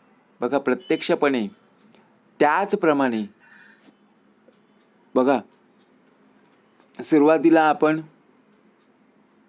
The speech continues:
एखादा विषय अवघड असेल, तर त्यामध्ये आपल्याला परिणाम कसा होतो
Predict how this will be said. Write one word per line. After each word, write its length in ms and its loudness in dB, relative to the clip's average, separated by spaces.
एखादा 340 2
विषय 240 2
अवघड 340 2
असेल, 380 -2
तर 80 -4
त्यामध्ये 380 0
आपल्याला 340 -2
परिणाम 460 -4
कसा 240 -6
होतो 380 -6